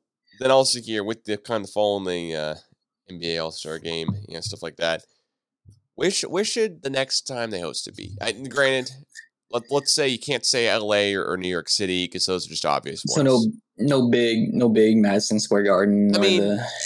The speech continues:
Speaker 1: you
Speaker 2: the
Speaker 1: can be
Speaker 2: Staples
Speaker 1: like,
Speaker 2: Center.
Speaker 1: "Oh, they should host it there," but I think that's almost like, "Oh, okay, cool." Like, like, where, where should the N B A have the next All-Star Game?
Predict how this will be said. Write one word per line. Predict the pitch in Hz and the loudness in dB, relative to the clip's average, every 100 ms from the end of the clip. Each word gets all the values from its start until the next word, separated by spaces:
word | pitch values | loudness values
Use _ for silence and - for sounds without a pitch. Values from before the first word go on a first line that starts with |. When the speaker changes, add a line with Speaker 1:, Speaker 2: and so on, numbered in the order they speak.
| - | -4
Speaker 1:
you | - | 0
Speaker 2:
the | 180 | 2
Speaker 1:
can | - | 4
be | 170 | 6
Speaker 2:
Staples | 165 | 6
Speaker 1:
like, | 147 107 | 6 6
Speaker 2:
Center. | 165 | 6
Speaker 1:
"Oh, | |
they | 175 | 6
should | 165 165 | 4 4
host | 170 165 | 4 2
it | 156 | 0
there," | 135 120 | 2 2
but | 107 92 | 2 0
I | 107 | 0
think | - 117 | -2 -4
that's | 98 | -2
almost | 107 98 - | -4 -2 0
like, | 82 78 - | 0 -2 0
"Oh, | 104 101 | 2 0
okay, | 98 87 90 | -2 -6 -6
cool." | 107 90 - _ _ _ | -4 -4 -6 _ _ _
Like, | 127 | -4
like, | 131 160 147 | 2 2 2
where, | 175 196 202 160 | 0 2 0 -2
where | - 156 | -8 -6
should | 170 - | -6 -4
the | |
N | 143 | -4
B | 127 | -2
A | 117 | 0
have | 113 107 | 0 -2
the | 98 | -4
next | 92 - | -8 -8
All-Star | 85 90 76 | -10 -8 -10
Game? | 73 65 64 64 | -10 -10 -12 -14